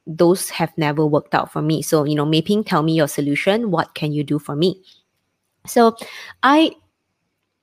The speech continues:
I told him that, "Okay, fine, like, Shell, maybe we can just start with just a one-time consultation first, because I really need to understand what kind of challenges he is facing and some examples of the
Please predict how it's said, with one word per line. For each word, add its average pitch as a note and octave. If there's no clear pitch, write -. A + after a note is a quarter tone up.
I C#4
told G#3
him F#3+
that, E3
"Okay, F3
fine, D#3
like, C#3+
Shell, E3
maybe G3
we G3+
can E3
just E3+
start -
with -
just F#3
a E3
one-time D#3
consultation E3
first, A3+
because -
I D3+
really E3+
need F#3
to -
understand D3
what A#3+
kind A#3+
of F3+
challenges D3
he D3
is -
facing G3
and C#3
some G3
examples D#3
of C#3+
the E3